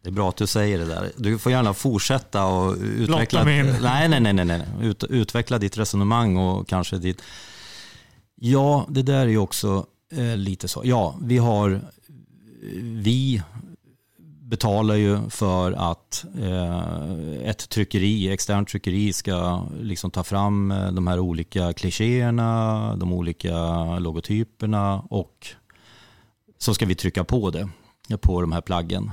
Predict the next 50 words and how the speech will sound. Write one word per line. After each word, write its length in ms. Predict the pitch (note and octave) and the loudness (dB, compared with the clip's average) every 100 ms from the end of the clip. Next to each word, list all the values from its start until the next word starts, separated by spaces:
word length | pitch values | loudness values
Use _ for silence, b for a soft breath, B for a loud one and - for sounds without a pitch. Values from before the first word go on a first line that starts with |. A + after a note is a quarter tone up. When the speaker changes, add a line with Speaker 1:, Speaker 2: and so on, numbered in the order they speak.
| G#2 | -6
Speaker 1:
Eh, 580 | F2+ F2+ F2 F2 F2+ G2+ | -4 -4 -4 -4 -4 -4
inte 160 | F2 | -2
nog 160 | F#2+ F#2 | -2 0
med 80 | F2+ | -2
att 120 | F#2 | -2
vi 40 | |
har 60 | F#2 | -4
fått 220 | F#2+ - | -4 -4
hit 140 | G2 - | -6 -4
dem 160 | F2+ | -6
först 320 | - F2+ - | -4 -6 -6
och 80 | E2+ | -8
så 120 | F#2 | -6
ska 160 | F2 F2+ | -6 -6
vi 160 | F2 F2 | -6 -6
liksom 260 | E2+ F#2 | -6 -6
skicka 280 | F2 F2 F#2 | -6 -6 -6
dem 100 | E2+ | -4
någonstans 400 | E2+ - F2+ - | -4 -4 -4 -4
och 80 | F2 | -10
så 40 | |
ska 120 | - | -8
det 60 | E2+ | -8
göras. 200 | E2 - B B B | -6 -10 B B B
Så 340 | - A#2+ G#2 | -2 2 2
det 160 | - A2 | 2 2
är 40 | |
en 80 | A2 | 4
hanteringskostnad 840 | A2 A2+ B2+ A#2+ - C3+ - A#2+ G2+ | 4 4 2 2 0 -2 0 0 2
runt 180 | F#2 | 0
omkring 320 | G2 B2 A#2 F#2+ | -2 0 2 2
dem 220 | E2+ E2+ | 0 -2
som 240 | - F#2+ | -2 0
är 260 | F2 E2+ E2+ - _ _ _ _ _ _ - | 2 0 -4 -10 _ _ _ _ _ _ -2
ganska 280 | G#2 - | 0 2
hög. 340 | F#2 A#2+ F2+ F2+ - _ _ - | 2 2 0 -6 -16 _ _ -10
Och 80 | F#2 | -2
därför, 560 | F#2+ G2 G#2 F#2+ F#2 - _ _ _ _ _ _ - | 0 0 0 2 0 -4 _ _ _ _ _ _ -6
och 220 | G#2 - | -4 2
vi 180 | G2+ G#2+ | 4 6
har 180 | A#2+ A2+ | 6 6
inte, 500 | A2 F#2+ - G#2 G2 | 4 2 0 0 0
vad 100 | E2+ | 0
ska 100 | G2 | -2
vi 40 | |
säga, 240 | G2+ F2 B B B B | -2 -4 B B B B
vi 100 | G2 | -4
har 80 | G#2 | -2
varken 420 | A2+ G#2+ A#2 G#2 | -2 -2 -2 0
råd 480 | B2 C3 G2+ G2+ | 2 2 0 0